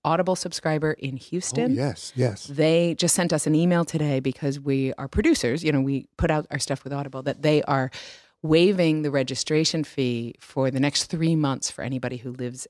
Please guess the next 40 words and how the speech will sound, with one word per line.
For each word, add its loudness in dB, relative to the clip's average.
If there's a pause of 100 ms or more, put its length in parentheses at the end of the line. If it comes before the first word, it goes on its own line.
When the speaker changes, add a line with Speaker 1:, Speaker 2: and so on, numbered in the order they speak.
(120)
Speaker 1:
whose 0
address -2
is -8
in -10
Houston. -10 (100)
Speaker 2:
Mm-hmm. -2
Speaker 1:
And -2
s-, -8
because, 4
you 6
know, 4
they'll 4
be 2
without 4
so 4
much 0
of -6
their 0
stuff 0
and -8
probably -2
all -2
their -2
paper -4
books -6
and -8
all -8
that -2
other -4
stuff. -8
People -6
have -6
lost -2
Speaker 2:
Yeah. 4
Speaker 1:
everything. 0
And -2
this 2
way 2
they 0
can -6